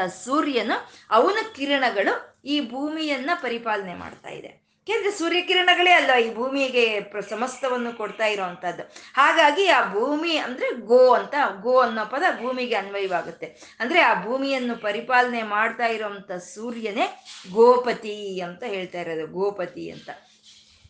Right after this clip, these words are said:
ಮತ್ತೆ ಗೋ ಅಂತಂದ್ರೆ ವೇದಗಳು ಆಗುತ್ತೆ. ಆ ವೇದಗಳು, ಆ ಪರಮಾತ್ಮನ ಬಾಯಿಂದ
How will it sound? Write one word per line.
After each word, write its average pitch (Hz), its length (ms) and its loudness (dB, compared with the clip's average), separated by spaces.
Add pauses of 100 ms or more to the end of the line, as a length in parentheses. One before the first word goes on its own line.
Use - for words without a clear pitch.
ಮತ್ತೆ 294 280 -2
ಗೋ 262 400 6
ಅಂತಂದ್ರೆ 240 520 0
ವೇದಗಳು 233 600 2
ಆಗುತ್ತೆ. - 840 -6
ಆ 196 180 6
ವೇದಗಳು, 233 760 4
ಆ - 40 -6
ಪರಮಾತ್ಮನ 254 960 2
ಬಾಯಿಂದ 220 600 2